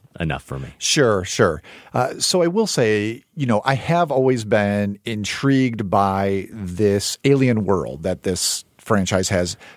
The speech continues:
Speaker 2: developed. The creature in particular, I think Stan Winston's work in the eighty-seven original is clearly the highlight, and the costume design and creature design, all of that stuff. Um, one of the reasons I really like Predators is because that takes place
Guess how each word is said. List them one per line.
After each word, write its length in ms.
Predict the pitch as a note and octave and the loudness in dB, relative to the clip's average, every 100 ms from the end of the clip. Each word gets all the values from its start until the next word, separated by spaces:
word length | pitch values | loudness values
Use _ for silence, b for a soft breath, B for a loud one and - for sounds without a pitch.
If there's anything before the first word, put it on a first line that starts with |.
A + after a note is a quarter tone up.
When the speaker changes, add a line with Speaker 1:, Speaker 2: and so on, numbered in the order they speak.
| - | -4
Speaker 2:
developed. 380 | G#2 G2 G2+ - | 2 4 2 -2
The 60 | |
creature 500 | - - D#3 - D#3 | -4 0 0 0 -2
in 100 | C3+ | -2
particular, 600 | - G#2 A#2+ A2+ A2 A2 - | -4 -6 -2 2 4 2 2
I 100 | G2+ | -2
think 260 | - A#2 - | 0 -4 -4
Stan 380 | - - A#2 B2 | -8 -2 0 2
Winston's 360 | A#2 - A#2 G#2 | 0 0 -4 2
work 300 | G#2 G#2 - | 2 2 -2
in 380 | A2 G#2+ A2 G2+ | -2 0 0 0
the 180 | G#2+ G#2+ | 0 0
eighty-seven 440 | G#2 G#2 A#2 G2+ | -2 -2 0 0
original 520 | G2+ G2 F#2 G2 F#2+ | 0 0 -2 -2 -2
is 320 | - F2 E2 - | -4 -8 -8 -8
clearly 640 | - - C3 C#3+ D3 B2+ A#2 | -10 -6 0 4 4 6 4
the 100 | G2 | 2
highlight, 580 | - F#2 E2+ F2 F2 - | 0 -2 0 0 -2 -2
and 400 | G#2+ F#2+ F2+ F2+ F#2 | 0 0 0 -2 -4
the 360 | G2 F2+ F2 F2 | -4 -4 -4 -6
costume 460 | - A#2 - A2 G2+ | -2 -2 0 0 2
design 480 | F#2+ F#2 F#2 F#2 | 0 0 0 -2
and 120 | F2 F2 | -2 -2
creature 280 | G#2 F#2 | -4 -2
design, 360 | F#2 F2+ F2 F2 B B B B - | -4 -2 -2 -4 B B B B -2
all 240 | A2+ C3 | 2 2
of 60 | A2+ | 2
that 180 | G2+ | 0
stuff. 420 | - - F2+ E2+ - B B - | -2 -2 -4 -4 -10 B B -4
Um, 360 | G2 F2+ F#2 | -2 -2 -2
one 180 | G2+ C#3 | 0 2
of 40 | |
the 80 | C#3 | 2
reasons 360 | C3+ C3+ C3 G#2+ | 2 2 2 2
I 220 | G#2 A2 _ - | 0 -2 _ -10
really 280 | G2+ G#2+ C3 | -2 2 2
like 200 | F#3+ - | 2 0
Predators 500 | - G#2 F2+ F2+ - | -2 0 -2 -4 -6
is 160 | F#2 | -8
because 840 | - G#2+ G2 - A2 G2+ G2+ G2 F2+ | -4 -4 -4 -2 2 4 2 0 0
that 260 | A2 B2+ | 0 0
takes 260 | - A2+ - | 0 -2 -2
place 320 | - A2 - | 0 0 0